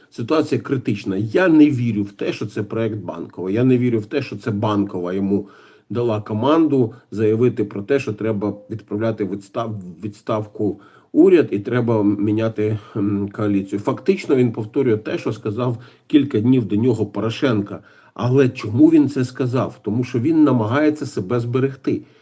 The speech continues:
Якась група людей в партії, е, «Слуга народу» намагається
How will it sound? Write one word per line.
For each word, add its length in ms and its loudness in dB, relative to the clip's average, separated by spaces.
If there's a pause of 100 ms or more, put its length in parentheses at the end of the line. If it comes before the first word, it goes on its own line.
(120)
Якась 360 2
група 420 2
людей 480 0 (480)
в 80 -16
партії, 640 0 (160)
е, 120 2
«Слуга 280 -2
народу» 360 0
намагається 800 0